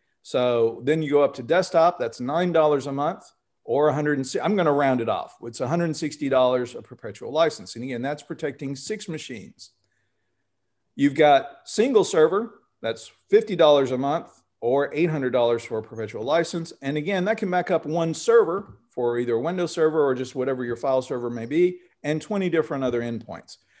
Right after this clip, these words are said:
These endpoints, by the way, don't have to be locally connected. So Retrospect can back up over the internet. So again, in my case, let's say that I was running more of the infrastructure of, of the Retrospect business, and I wanted to back up, well, and we have this happening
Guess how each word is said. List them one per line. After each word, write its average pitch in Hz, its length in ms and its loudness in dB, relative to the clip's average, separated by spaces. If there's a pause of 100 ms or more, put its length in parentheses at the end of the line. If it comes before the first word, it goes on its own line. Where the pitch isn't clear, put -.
(140)
These 233 380 -2
endpoints, 247 460 -2
by 151 160 4
the 143 80 2
way, 139 180 4
don't 190 300 0
have 226 220 -4
to 190 60 -12
be 180 240 -4
locally 151 640 0
connected. 131 600 -10 (360)
So 131 320 2
Retrospect 175 720 0
can 135 180 -4
back 160 360 -2
up 139 180 0
over 135 240 -2
the 139 120 -2
internet. 104 420 -4
So 110 400 -4
again, 147 380 -6
in 131 100 -2
my 175 240 -4
case, 147 360 -2
let's 180 260 0
say 175 200 2
that 143 160 4
I 160 220 2
was 139 240 -2
running 139 500 -6 (300)
more 143 300 2
of 127 60 0
the 135 140 0
infrastructure 127 720 -2
of, 110 160 -4
of 110 180 -6
the 110 80 -4
Retrospect 151 380 -4
business, 160 380 -2 (380)
and 156 140 -2
I 233 160 2
wanted 214 360 4
to 156 40 2
back 160 320 2
up, 156 240 4 (300)
well, 190 180 2
and 151 100 2
we 156 60 -2
have 151 220 -4
this 135 160 -4
happening 131 500 -6